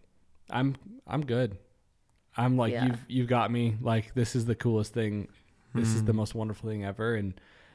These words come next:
Speaker 1: I don't have to see this ever again for my faith to not only stay the same, but continue to increase, because it was
Speaker 2: Yeah,
Speaker 1: just
Speaker 2: totally.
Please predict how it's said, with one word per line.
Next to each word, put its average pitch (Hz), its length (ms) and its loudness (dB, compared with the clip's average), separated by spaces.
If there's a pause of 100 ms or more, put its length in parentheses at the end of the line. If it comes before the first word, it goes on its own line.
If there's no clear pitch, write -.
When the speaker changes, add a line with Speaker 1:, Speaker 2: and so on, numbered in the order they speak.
(140)
Speaker 1:
I 110 100 2
don't 120 100 2
have 110 100 -2
to 110 80 -4
see 117 140 -2
this 104 180 -2
ever 101 200 -2
again 98 320 -4
for - 120 -12
my 92 160 -6
faith 92 320 -8
to 85 240 -6 (240)
not 107 320 -2 (400)
only 110 460 0 (500)
stay - 260 2
the 110 100 2
same, 107 280 -2
but - 120 -8
continue 101 420 -4
to 95 140 -6
increase, 85 640 -10
because 95 320 -6
it 85 80 -4
was 95 100 -6
Speaker 2:
Yeah, - 120 -6
Speaker 1:
just - 280 -8
Speaker 2:
totally. - 320 -10